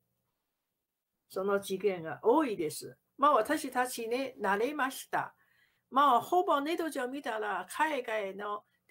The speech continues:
国内のネット上ね、まあ、海外から見たら、まあ、今日は広東省、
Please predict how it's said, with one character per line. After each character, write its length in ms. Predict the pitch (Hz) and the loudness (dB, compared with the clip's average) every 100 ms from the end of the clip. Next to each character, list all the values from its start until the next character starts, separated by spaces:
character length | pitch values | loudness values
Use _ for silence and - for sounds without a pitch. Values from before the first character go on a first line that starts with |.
| - | 0
国 300 | 214 214 269 | 0 2 -2
内 200 | 294 262 | -2 -2
の 100 | 240 | 0
ネ 120 | 247 | 0
ッ 40 | |
ト 140 | 269 254 | -2 -4
上 180 | 214 185 | -4 -4
ね、 280 | 202 240 _ _ _ _ | -6 -10 _ _ _ _
ま 140 | 208 | 0
あ、 60 | 190 | 2
海 200 | - 277 | 2 0
外 160 | 247 214 | 2 0
か 140 | 208 | 0
ら 120 | 196 | 2
見 140 | 196 214 | 0 -2
た 160 | 180 | -2
ら、 260 | 165 202 - _ _ _ | -2 -4 -6 _ _ _
ま 100 | 208 | 2
あ、 100 | 202 - | 2 4
今 100 | 339 | 4
日 40 | 320 | 6
は 420 | 226 262 262 - | 8 8 6 2
広 280 | - 226 214 | 0 -2 -2
東 280 | 202 196 | -4 -4
省、 100 | 196 | -2